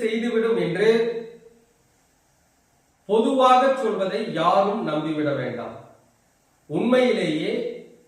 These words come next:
இந்த ராகு கேதுவுடைய நட்சத்திரங்களில் கிரகங்கள் இருக்கின்ற பொழுது எப்படிப்பட்ட பலாபலன்களை வழங்கும் என்பதை சில உதாரண ஜாதகங்கள் மூலமாக நாம் இன்று காணலாம்.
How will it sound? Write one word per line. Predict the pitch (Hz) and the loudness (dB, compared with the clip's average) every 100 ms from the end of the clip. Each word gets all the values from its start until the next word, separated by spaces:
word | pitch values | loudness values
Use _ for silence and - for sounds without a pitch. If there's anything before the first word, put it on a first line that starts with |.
| _ - | _ -12
இந்த | 185 202 208 208 185 - 175 | -8 -2 2 2 2 0 0
ராகு | 202 247 269 269 226 | 2 2 0 -2 0
கேதுவுடைய | 220 220 226 202 196 180 | 2 2 0 -2 -2 -2
நட்சத்திரங்களில் | 147 147 208 196 180 156 151 190 - | -4 -4 -6 -2 -2 -2 -4 -4 -4
கிரகங்கள் | 175 180 214 202 190 151 | -2 -2 -2 -2 -2 -2
இருக்கின்ற | 151 147 147 135 131 | -4 -4 -4 -4 -4
பொழுது | 123 123 175 196 190 - - - 147 202 | -4 -6 -4 -4 -6 -12 -18 -8 -4 -2
எப்படிப்பட்ட | - 269 262 262 233 233 233 214 | 2 4 4 0 -4 -2 -2 0
பலாபலன்களை | 185 - 202 196 190 180 170 139 147 | 0 2 0 0 0 -2 -4 -2 0
வழங்கும் | 190 214 - 165 | 0 0 -2 -4
என்பதை | 139 143 - - - - - _ _ _ - | -4 -4 -4 -4 -8 -14 -20 _ _ _ -6
சில | 180 185 - - 185 | 0 2 2 0 -2
உதாரண | 247 254 269 262 - 190 | 4 4 4 2 0 0
ஜாதகங்கள் | 190 196 190 180 165 156 | 0 0 -2 -6 -6 -6
மூலமாக | 151 147 147 147 156 | -4 -2 -2 -4 -4
நாம் | 151 147 139 | -2 -2 -4
இன்று | 135 - 127 | -6 -8 -8
காணலாம். | 113 113 - - | -10 -10 -12 -16